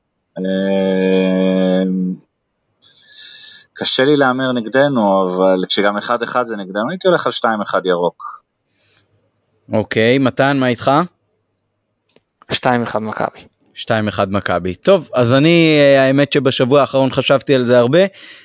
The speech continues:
Speaker 2: אה, מכבי, את אחד הניצחונות המפוארים שלה בבית היה באירופה, שלוש שתיים על פריס סן ז'רמן. ההגנה שלנו מול קבוצה אירופאית קצת יותר טובה, בטח כזו שבאה מקזחסטן, ארצם של האקטובאים,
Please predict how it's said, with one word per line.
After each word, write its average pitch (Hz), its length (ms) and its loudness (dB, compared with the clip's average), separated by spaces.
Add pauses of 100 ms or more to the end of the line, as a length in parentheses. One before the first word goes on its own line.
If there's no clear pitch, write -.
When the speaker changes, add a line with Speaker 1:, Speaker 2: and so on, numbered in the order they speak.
(140)
Speaker 2:
אה, 123 800 4
מכבי, 135 460 2
את 143 120 0
אחד 143 280 2
הניצחונות 139 600 0
המפוארים 135 680 0
שלה 117 800 2 (120)
בבית 127 540 2
היה 127 400 4
באירופה, 123 520 2 (380)
שלוש 135 440 2
שתיים 147 340 0
על 131 80 0
פריס 131 360 -2
סן 131 180 2
ז'רמן. 143 600 2
ההגנה 127 540 2
שלנו 139 400 2
מול 131 220 2
קבוצה 131 460 2 (320)
אירופאית 135 500 0
קצת - 360 0
יותר 143 320 0
טובה, 123 380 2 (460)
בטח 123 240 0
כזו 127 320 0
שבאה 127 340 0
מקזחסטן, 123 880 0
ארצם 131 400 0
של 123 240 2
האקטובאים, 120 1080 0